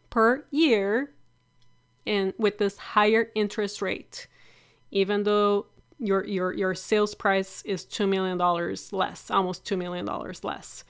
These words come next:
So now we're gonna divide that by the difference in the sales price. So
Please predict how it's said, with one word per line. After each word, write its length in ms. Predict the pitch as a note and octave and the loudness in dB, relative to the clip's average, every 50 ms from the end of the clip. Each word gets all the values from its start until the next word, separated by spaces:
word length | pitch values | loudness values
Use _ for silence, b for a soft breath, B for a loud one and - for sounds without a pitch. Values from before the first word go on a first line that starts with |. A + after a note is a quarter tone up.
| b b b b b b b b | b b b b b b b b
So 380 | b - - - - A3 G3+ G3 | b -14 -10 -4 0 2 2 4
now 480 | G#3+ A#3+ B3+ B3 G#3+ G3 F#3+ F#3+ F#3+ - _ _ _ - - - - - - - _ _ _ _ _ _ - - - - - - - - | 6 6 6 6 6 6 4 0 -2 -8 _ _ _ -20 -20 -20 -20 -20 -20 -20 _ _ _ _ _ _ -20 -20 -20 -20 -20 -12 -4 0
we're 160 | G3+ F#3+ F#3+ | 2 2 4
gonna 220 | F#3+ G3+ G#3 G#3+ | 4 2 2 2
divide 420 | G#3 A3+ G#3+ G3+ A3 B3 C#4 D4 A3+ | 2 2 2 4 4 4 4 4 4
that 340 | G#3 G3 G3 - - - | 4 4 4 2 0 -2
by 160 | F#3 F#3 F3+ F#3+ | -2 0 0 2
the 120 | F#3+ G#3 | 2 0
difference 460 | F#3+ F3 F#3 F#3 - G#3+ G3+ G3 - G#3+ | 0 0 -2 -4 -2 -4 -4 -4 -2 -2
in 60 | G#3 | -2
the 100 | G#3 G3+ | -2 -4
sales 320 | G#3 - D4+ F#4+ F#4+ - | -4 -2 -2 -2 -2 -4
price. 260 | - - F#3+ - - | -4 -4 -4 -4 -4
So 340 | - - - G3 F3+ E3+ - | -10 -10 -8 -6 -6 -6 -8